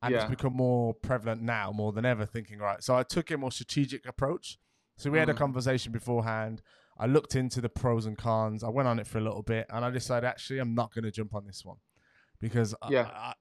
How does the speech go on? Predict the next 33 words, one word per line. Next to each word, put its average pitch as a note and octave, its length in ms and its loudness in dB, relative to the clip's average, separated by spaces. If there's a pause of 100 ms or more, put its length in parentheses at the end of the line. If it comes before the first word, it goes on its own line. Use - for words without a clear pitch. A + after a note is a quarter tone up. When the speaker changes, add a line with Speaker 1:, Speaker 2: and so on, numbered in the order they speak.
Speaker 1:
I - 20 4
just C3+ 220 0
think C#3 160 0
it's B2 120 -2
not B2+ 200 4
right B2+ 200 6
for A#2+ 120 -6
me A#2 100 0
right A2 240 0
now, B2 260 4
and B2+ 60 2
it's A2+ 140 -4
not G#2+ 120 -2
what G#2+ 120 0
I - 20 0
wanna G2+ 160 -2
do A2 260 2
because G#2+ 300 -6
it's G#2 100 -16
just, - 260 -12
again, G2+ 340 -6
a G2 80 -4
massive G2 400 -10
distraction. - 560 -10 (400)
Overall, F#3+ 560 10
I, B2 80 -2
the A#2 100 -4
concept's - 480 0
great, B2 380 0
and G#2+ 100 -6
I G2+ 60 -4
think A#2 160 -4
it's, - 320 -10